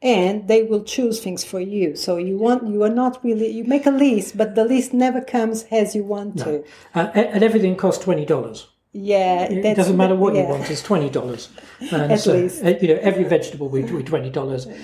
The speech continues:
Speaker 2: And okay, it is a service, they do provide
Speaker 1: Yeah.
Speaker 2: something, and if you do need something,
Speaker 1: Yeah.
Speaker 2: uh, th-,
Speaker 1: It's,
Speaker 2: then
Speaker 1: it's
Speaker 2: they
Speaker 1: only
Speaker 2: will.
Speaker 1: a help if you are in trouble, you
Speaker 2: Yeah,
Speaker 1: know, you need a
Speaker 2: yeah.
Speaker 1: couple of things,
Speaker 2: Yeah.
Speaker 1: yeah.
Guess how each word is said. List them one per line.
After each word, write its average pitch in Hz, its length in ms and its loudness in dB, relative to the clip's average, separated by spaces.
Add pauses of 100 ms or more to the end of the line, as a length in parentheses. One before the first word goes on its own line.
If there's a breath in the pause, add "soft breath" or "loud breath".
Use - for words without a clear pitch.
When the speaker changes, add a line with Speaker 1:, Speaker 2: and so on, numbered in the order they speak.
(120 loud breath)
Speaker 2:
And 226 200 2
okay, 190 380 4
it 214 220 4
is 190 160 2
a 170 100 4
service, 143 560 0
they 165 240 -2
do 185 140 2
provide 175 360 -6
Speaker 1:
Yeah. 156 60 -4
Speaker 2:
something, 139 320 -6
and 143 80 -10
if 135 100 -6
you 165 80 0
do 160 200 2
need 120 240 -14
something, 120 400 -14 (180 loud breath)
Speaker 1:
Yeah. 185 180 -10
Speaker 2:
uh, 127 320 -6 (200)
th-, 175 180 -2
Speaker 1:
It's, 170 300 -2
Speaker 2:
then - 120 0
Speaker 1:
it's 311 180 2
Speaker 2:
they - 60 4
Speaker 1:
only 330 220 4
Speaker 2:
will. 262 140 6
Speaker 1:
a - 20 0
help 208 440 2
if 220 220 0
you 202 140 0
are 190 80 2
in 185 100 -4
trouble, 170 600 -6
you 180 120 -2
Speaker 2:
Yeah, 170 180 -4
Speaker 1:
know, 165 60 -12
you 175 100 -10
need 170 160 -10
a 160 40 -6
Speaker 2:
yeah. 131 60 -10
Speaker 1:
couple 165 240 -10
of 156 100 -16
things, 160 400 -12
Speaker 2:
Yeah. 175 60 -4
Speaker 1:
yeah. 147 140 -12